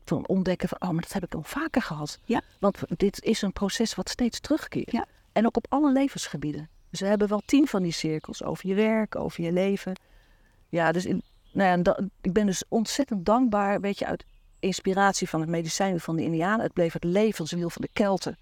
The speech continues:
Speaker 1: Is eigenlijk hetzelfde verhaal. Dat ik daar zo'n instrument of tool, of hoe, ja, hoe moet je het noemen,
Speaker 2: Mhm.
Speaker 1: mee heb kunnen maken. En dat ik dat in Nederland, ja, kan doorgeven. En dat inmiddels heel veel mensen hier blij mee zijn. Ja,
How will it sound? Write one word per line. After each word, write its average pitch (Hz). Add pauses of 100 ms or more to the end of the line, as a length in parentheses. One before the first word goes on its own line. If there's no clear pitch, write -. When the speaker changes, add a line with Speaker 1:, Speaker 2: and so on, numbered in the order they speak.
(200)
Speaker 1:
Is -
eigenlijk -
hetzelfde 208
verhaal. 175 (520)
Dat 180
ik 170
daar 160
zo'n 160
instrument 170
of -
tool, 226
of 175
hoe, 202
ja, 202
hoe 180
moet 185
je 180
het -
noemen, 214 (160)
Speaker 2:
Mhm. 220 (200)
Speaker 1:
mee 202
heb -
kunnen 175
maken. 165
En 170
dat 165
ik 156
dat -
in 165
Nederland, 170 (480)
ja, 98
kan 165
doorgeven. 170
En 170
dat 170
inmiddels 170
heel 175
veel 165
mensen 156
hier 165 (560)
blij 175
mee 156
zijn. 151
Ja, 156